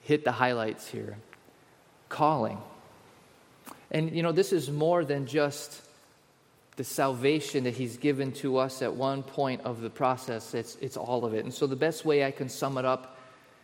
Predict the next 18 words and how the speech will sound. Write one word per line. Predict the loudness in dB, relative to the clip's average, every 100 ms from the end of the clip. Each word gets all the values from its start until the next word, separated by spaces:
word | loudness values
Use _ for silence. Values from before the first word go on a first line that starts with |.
| _ _ _ _ _ -8
is | -2
when | 0
he |
talks | 4 8 8 6
about | 0 0
this | -2 -4
calling, | -2 2 2 2 0 -2 -4
"Be | 2 2
worthy | 6 10 10 10 6 2
of |
the | 2
calling | 2 4 4 2
to | 2
which | 2 4
you |
have | 4
been | 2 -4
called," | -2 0 2 0